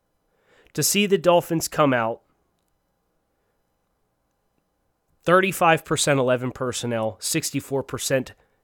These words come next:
two tight ends on the field for the Dolphins against the Bengals, it's a big win. And continuing to, to bear the fruit of multiple tight ends on the field.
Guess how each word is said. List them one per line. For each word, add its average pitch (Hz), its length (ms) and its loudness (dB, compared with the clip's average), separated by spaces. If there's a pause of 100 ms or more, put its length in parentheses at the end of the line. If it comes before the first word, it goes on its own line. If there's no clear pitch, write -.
(140)
two 180 240 -2
tight 143 280 2
ends 123 300 -2
on 135 240 0
the 123 80 -2
field 139 380 -2
for 135 180 -8
the 117 80 -6
Dolphins 131 420 -4
against 113 240 -4
the 123 80 -10
Bengals, 165 440 -2 (420)
it's - 120 -20
a - 20 -12
big 147 240 -2
win. 160 340 0 (1300)
And 139 100 -14
continuing 180 560 0
to, 165 180 -4
to 139 400 -2 (220)
bear 165 260 2
the 156 80 -2
fruit 190 400 -2
of 135 200 -4
multiple 160 440 0
tight 156 280 0
ends 151 200 -2
on 160 140 0
the 143 60 -4
field. 190 340 0